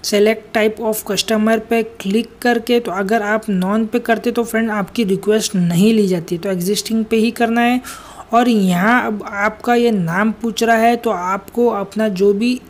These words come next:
account में name था वो आपको यहाँ डाल लेना है।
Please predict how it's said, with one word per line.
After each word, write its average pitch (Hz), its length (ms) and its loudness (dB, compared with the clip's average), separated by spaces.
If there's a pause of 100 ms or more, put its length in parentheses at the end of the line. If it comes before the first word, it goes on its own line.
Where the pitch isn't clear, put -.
(120)
account 226 300 0
में 226 180 2
name 202 400 2
था 240 200 2
वो 220 320 2
आपको 190 680 -2
यहाँ 190 520 0
डाल 220 200 2
लेना 180 280 0
है। 147 160 -10